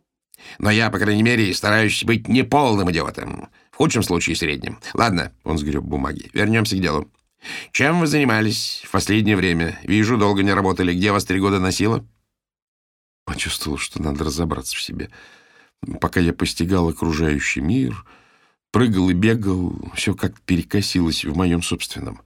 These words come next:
"И как? Разобрались?" И,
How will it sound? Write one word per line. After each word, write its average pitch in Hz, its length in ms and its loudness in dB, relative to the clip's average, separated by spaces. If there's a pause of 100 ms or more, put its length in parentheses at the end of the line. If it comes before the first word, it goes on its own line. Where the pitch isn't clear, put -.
(420)
"И 117 120 2
как? 117 280 2 (280)
Разобрались?" 110 640 2 (1080)
И, - 180 -8